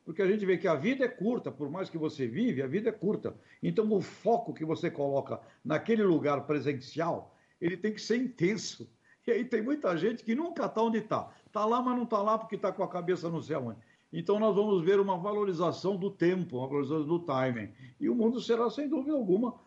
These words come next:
o mundo do E. A Jato, dando outro exemplo,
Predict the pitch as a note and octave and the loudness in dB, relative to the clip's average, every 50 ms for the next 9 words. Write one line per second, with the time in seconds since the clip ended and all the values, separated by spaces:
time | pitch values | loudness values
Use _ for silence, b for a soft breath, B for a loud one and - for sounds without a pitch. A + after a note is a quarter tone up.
0 | B B - - C4+ B3+ G#3 G#3 G#3+ A3 A3 A3+ A3+ B3+ B3 G3+ F3+ F3 E3 B | B B -6 -4 -2 0 2 2 2 2 0 0 0 2 4 4 4 4 2 B
1 | B B _ - - D3+ C#3 C3+ F#3 A3 B3 - - D3 C#3+ D3+ D#3 D#3 D3 D3+ | B B _ -4 -4 -4 0 0 0 0 0 -2 -4 -4 -2 -2 -2 0 0 0
2 | D3+ D3+ D3+ C#3+ B2+ A#2 D#3+ G3+ G3 | 0 0 -4 -6 -6 -4 -6 -6 -8